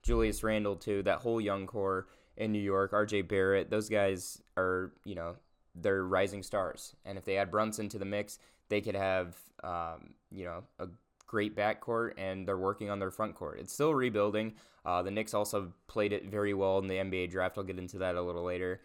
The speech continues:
So I think the Knicks, what they're doing right now is genius, and I think Jalen Brunson, adding that to the mix, will help them out a lot. Next on the list, DeAndre Ayton. Um, you know, there's been rumors, Pistons, uh, all over him, but they just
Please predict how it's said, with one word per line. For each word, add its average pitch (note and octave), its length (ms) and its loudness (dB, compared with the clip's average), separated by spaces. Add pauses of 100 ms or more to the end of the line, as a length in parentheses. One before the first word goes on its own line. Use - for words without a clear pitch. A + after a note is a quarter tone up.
(200)
So F#2 420 0
I G#2+ 100 4
think A2 200 -4
the G#2 80 -4
Knicks, G#2+ 300 -4
what G2+ 100 -2
they're G#2 160 2
doing G#2+ 180 0
right G2+ 140 2
now G2 140 2
is F2 100 -4
genius, G#2 440 -2
and F#2+ 80 -6
I F2 40 -4
think F#2 300 -10
Jalen G2+ 380 0
Brunson, F#2+ 500 -4 (160)
adding F#2+ 280 -2
that F#2 200 0
to G#2 100 -8
the F2+ 60 -4
mix, F2+ 340 -8
will F2 120 -4
help F2+ 220 -4
them F2+ 140 -6
out E2 200 0
a F2 60 -6
lot. E2+ 440 -6 (240)
Next G#3 220 4
on F#3+ 80 2
the F3 60 2
list, F3+ 200 2
DeAndre C#3 420 4
Ayton. A2 380 0
Um, A2+ 480 8
you D3 80 0
know, C3 100 2
there's A#2 220 0
been B2+ 240 0
rumors, G#2+ 520 0 (220)
Pistons, A2+ 680 -2 (380)
uh, E2 500 2 (220)
all A2 260 8
over G2+ 320 4
him, F#2+ 360 -2
but F#2+ 380 4
they A2 140 -2
just B2 240 -8